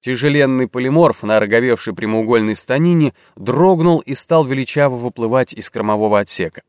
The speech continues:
Носик лебёдки поворачивался, пока не упёрся в металлический ограничитель. «И теперь травишь лебёдку, пока не станет на землю», довершил объяснение Карпо. «Только разверни его рожей от экипажа. Ага, вот так. Всё,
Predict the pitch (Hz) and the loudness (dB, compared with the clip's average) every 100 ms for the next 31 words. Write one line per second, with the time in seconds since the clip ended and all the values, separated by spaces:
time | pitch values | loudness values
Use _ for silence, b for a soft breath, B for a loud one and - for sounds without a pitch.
0 | _ _ _ _ 110 113 - 107 110 151 | _ _ _ _ -4 -4 -4 -4 0 0
1 | - - 120 131 147 131 131 117 127 113 | -2 -6 0 4 4 2 -4 -6 -4 -4
2 | 131 120 117 - 143 127 131 107 b 104 | -2 -2 -2 -2 -4 -2 -2 -4 b -10
3 | 101 123 127 123 131 113 - 120 - 113 | -6 -2 0 0 -2 -8 -8 -6 -2 -2
4 | 123 131 127 95 85 - - _ b b | 0 0 -2 -6 -8 -16 -20 _ b b
5 | b _ 226 233 - 185 165 202 254 254 | b _ 0 0 2 2 2 0 2 2
6 | - 175 226 226 - 196 170 135 117 123 | 2 4 4 2 -4 -4 2 2 2 -2
7 | 113 135 151 139 135 185 180 165 160 127 | 0 0 2 0 -2 0 0 0 0 0
8 | 110 98 190 208 107 - 104 98 117 - | 0 0 -2 -2 -4 -2 0 0 -2 -2
9 | 170 165 151 156 147 - 90 B B B | -2 0 0 -2 -2 -4 -10 B B B
10 | 131 120 139 127 131 143 175 175 131 110 | -6 0 4 6 4 4 4 4 4 4
11 | 127 120 104 101 95 120 92 87 113 143 | 4 4 0 -4 -6 -2 -2 2 2 4
12 | 131 113 104 b b b b - - 202 | 2 2 -2 b b b b -12 2 4
13 | 196 | 6